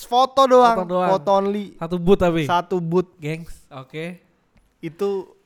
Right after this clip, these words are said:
Speaker 2: You hear
Speaker 1: itu
Speaker 2: that?
Speaker 1: salah satu, eh, my biggest achievement in two thousand nineteen ya.
Speaker 2: Dua ribu sembilan belas.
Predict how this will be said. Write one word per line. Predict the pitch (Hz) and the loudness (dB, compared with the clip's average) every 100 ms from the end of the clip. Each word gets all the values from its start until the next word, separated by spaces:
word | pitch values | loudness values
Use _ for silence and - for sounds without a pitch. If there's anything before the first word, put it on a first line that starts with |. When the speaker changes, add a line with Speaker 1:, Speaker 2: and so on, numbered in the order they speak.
| _ | _
Speaker 2:
You | 147 | -6
hear | 156 165 | -2 -2
Speaker 1:
itu | - | -2
Speaker 2:
that? | 175 | 0
Speaker 1:
salah | 170 | 0
satu, | 165 165 185 165 _ _ _ _ | -2 -4 -4 -6 _ _ _ _
eh, | 156 151 147 | -8 -6 -6
my | 151 151 | -6 -8
biggest | 139 147 147 139 - | -8 -10 -10 -12 -14
achievement | 151 _ 147 - 151 151 | -16 _ -16 -12 -12 -10
in | 151 139 139 135 _ _ _ | -12 -14 -14 -18 _ _ _
two | - | -18
thousand | 147 147 135 | -12 -12 -12
nineteen | 139 139 139 143 | -14 -16 -14 -16
ya. | 131 117 _ | -16 -20 _
Speaker 2:
Dua | - 160 | -10 -6
ribu | 143 131 | -6 -6
sembilan | 123 | -8
belas. | 120 113 - | -10 -12 -16